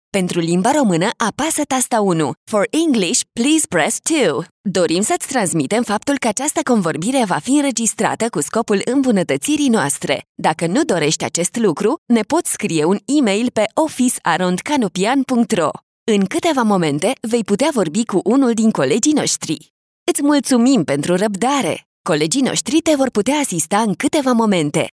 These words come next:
Dacă dorești să verifici disponibilitatea noastră sau să faci o rezervare, poți face acest lucru și pe pagina noastră web, canopian punct ro.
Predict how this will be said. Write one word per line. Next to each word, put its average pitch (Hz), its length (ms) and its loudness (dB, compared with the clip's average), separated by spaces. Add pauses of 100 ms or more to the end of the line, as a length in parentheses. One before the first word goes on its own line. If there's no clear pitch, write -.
Dacă 220 300 -2
dorești 185 440 0
să 180 180 -2
verifici 151 460 -2
disponibilitatea 202 960 0
noastră 160 460 -2
sau 190 220 -2
să - 140 -4
faci 147 240 -2
o 170 60 -4
rezervare, 202 640 0 (240)
poți 302 300 2
face 254 300 -2
acest 160 320 -2
lucru 277 340 0
și - 220 0
pe 233 100 0
pagina 175 460 0
noastră 151 380 0
web, 269 300 0 (120)
canopian 240 760 0
punct 294 340 -2
ro. 180 240 0